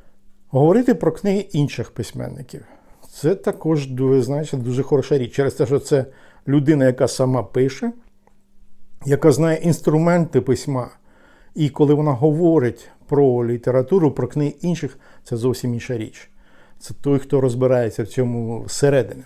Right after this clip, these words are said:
Потім була така, е, передача Das Literarische Quartett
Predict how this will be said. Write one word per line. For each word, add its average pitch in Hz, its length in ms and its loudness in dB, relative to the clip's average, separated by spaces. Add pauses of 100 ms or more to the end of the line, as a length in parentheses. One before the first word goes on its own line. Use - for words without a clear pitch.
(580)
Потім 170 420 6 (460)
була 160 380 6
така, 208 220 2
е, 156 880 4
передача 151 640 4
Das 156 460 2
Literarische 143 800 -2
Quartett 139 640 -2